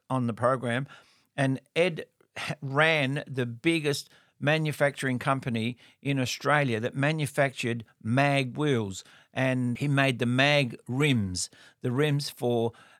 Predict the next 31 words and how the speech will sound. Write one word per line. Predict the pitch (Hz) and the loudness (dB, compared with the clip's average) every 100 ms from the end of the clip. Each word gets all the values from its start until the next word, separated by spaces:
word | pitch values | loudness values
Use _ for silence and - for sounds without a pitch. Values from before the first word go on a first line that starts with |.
| - | -4
uh, | 117 - | -4 -4
cars | - 160 165 160 147 - - - - | 2 4 4 2 -2 -6 -14 -20 -4
and, | 120 113 110 110 - | 0 0 0 -4 -6
you | - 135 | -2 0
know, | 131 - | 0 0
any | 165 165 | 0 2
vehicle | 135 139 143 131 | 2 0 0 -2
really | 120 143 127 120 | -2 0 0 0
that | 123 | -2
wanted | 135 135 131 120 | 0 0 0 -2
them, | 131 120 - _ | -4 -6 -14 _
he | 131 120 | -4 -2
could | 120 | 0
make | 123 139 143 | 2 2 2
'em, | 135 127 - | -2 -4 -2
and | 123 120 | -2 -2
especially | 113 - 143 - 131 | -2 0 -2 -2 -4
for | 120 | -2
motorbikes, | 117 135 143 139 139 135 | 2 4 4 2 0 0
he | 123 | -4
made | 120 123 | -2 -2
a | 120 | -2
lot | 117 127 - _ - - | 0 0 -2 _ -20 -4
under | 127 123 | -2 0
contract | 110 135 135 135 120 | 0 0 0 0 -2
for | - 131 120 120 113 | -4 -4 0 0 -2
Harley | - 131 135 | 0 0 2
Davidson | 117 127 131 123 117 131 123 117 | 2 2 2 2 -4 -2 0 0
motorbikes. | 123 131 123 131 127 - | 0 0 2 0 0 -4
So | - 120 117 110 - - - - | -2 0 0 -4 -12 -20 -20 -8
the, | 131 | -4